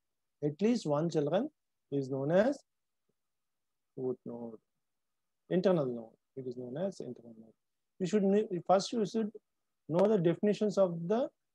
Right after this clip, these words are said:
different nodes in a tree. Then only you can understand what is a tree, how you, I will be using the tree for a real-time examples, everything. Because in every part of an algorithm, I will be using this terminology.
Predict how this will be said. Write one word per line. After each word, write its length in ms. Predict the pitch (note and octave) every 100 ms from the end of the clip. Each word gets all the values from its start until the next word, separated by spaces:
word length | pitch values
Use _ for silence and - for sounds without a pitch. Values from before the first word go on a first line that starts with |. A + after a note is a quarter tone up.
| _ _ B2+
different 400 | D#3+ D#3+ G3+ G3+
nodes 260 | G3 G3
in 100 | G3+
a 80 | G3
tree. 180 | F#3 F#3
Then 220 | D3 D3+
only 200 | F#3 G3+
you 60 | G#3+
can 140 | F#3
understand 520 | E3+ E3 E3+ - F#3
what 240 | D#3 D3+ D#3+
is 120 | E3+
a 60 | F3
tree, 220 | E3+ E3+
how 300 | C#3+ D3+ F3
you, 140 | F3
I 100 | D#3+
will 260 | D3+ D#3 D3+
be 100 | D#3
using 360 | D3+ D3+ D#3+
the 140 | D#3 D3+ -
tree 240 | D#3+ D#3 -
for 140 | C#3
a 100 | C#3+ C3
real-time 400 | C#3 D3 D3+ C#3+
examples, 600 | B2+ C#3+ C3+ C#3+ C#3 - _ _ _ -
everything. 380 | D3 C#3 - - _ - _ E3+
Because 300 | E3+ G3+ F3
in 120 | D#3+
every 380 | E3+ D#3+ A3 A#3
part 300 | F3+ F#3 G3+ - -
of 140 | E3+ F3+
an 100 | E3+
algorithm, 500 | E3 F3 E3 F#3+ F#3
I 100 | F3
will 120 | G3
be 120 | G3+
using 300 | F#3+ F#3 G3
this 160 | F3 -
terminology. 580 | D#3+ D3+ D3 A#2+ -